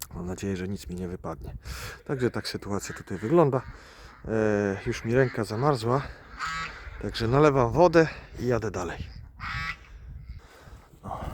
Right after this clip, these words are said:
Tylko podjechałem, to owce mi uciekły.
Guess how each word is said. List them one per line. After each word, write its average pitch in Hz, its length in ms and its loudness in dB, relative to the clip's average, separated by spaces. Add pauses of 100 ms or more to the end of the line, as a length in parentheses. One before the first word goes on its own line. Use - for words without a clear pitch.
(920)
Tylko 113 240 -4
podjechałem, 131 540 8
to 127 140 8
owce - 220 2
mi 127 140 4
uciekły. 143 420 6